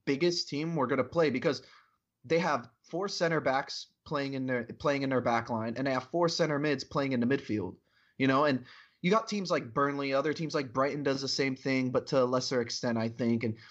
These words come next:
even the better teams like Everton, they rely on these corners and fouls in the attacking third to create goal scoring opportunities.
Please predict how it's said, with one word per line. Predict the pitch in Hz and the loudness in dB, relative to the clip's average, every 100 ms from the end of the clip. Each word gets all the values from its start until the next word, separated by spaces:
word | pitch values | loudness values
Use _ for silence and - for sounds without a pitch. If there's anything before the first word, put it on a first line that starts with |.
| _ _ | _ _
even | 214 247 | 4 6
the | 226 | 4
better | 135 143 190 | 4 4 4
teams | 175 180 160 | 4 0 0
like | 143 123 | -2 0
Everton, | 147 160 - 127 107 - 120 | 0 0 -2 -4 -6 -10 -4
they | 151 185 | 0 2
rely | 208 180 135 151 185 | 2 0 2 2 4
on | 165 139 | 2 -2
these | 143 143 | -4 -6
corners | - 151 143 156 170 165 | -8 -4 -2 0 -2 -2
and | 127 117 | -2 -2
fouls | - 127 147 139 | -2 2 2 2
in | 127 | 0
the | 127 | 0
attacking | 117 139 139 123 | 0 -2 -2 -4
third | 117 151 151 | 0 0 0
to | |
create | 117 - 160 131 | -4 0 0 2
goal | 151 | 0
scoring | 156 - 123 120 | 0 0 0 2
opportunities. | 113 113 123 113 104 98 | -2 -2 -4 -2 -2 -4